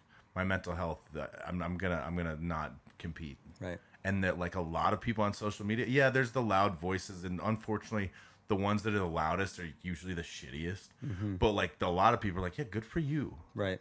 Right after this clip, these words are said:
Speaker 1: Like, fuck that.
Speaker 2: Right.
Speaker 1: Like, y-, y-,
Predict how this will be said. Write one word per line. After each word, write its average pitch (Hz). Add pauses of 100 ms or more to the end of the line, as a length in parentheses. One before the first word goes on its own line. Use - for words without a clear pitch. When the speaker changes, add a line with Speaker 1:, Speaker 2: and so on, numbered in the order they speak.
Speaker 1:
Like, 110 (760)
fuck -
that. 117 (240)
Speaker 2:
Right. 90 (280)
Speaker 1:
Like, 117 (1300)
y-, 131
y-, 135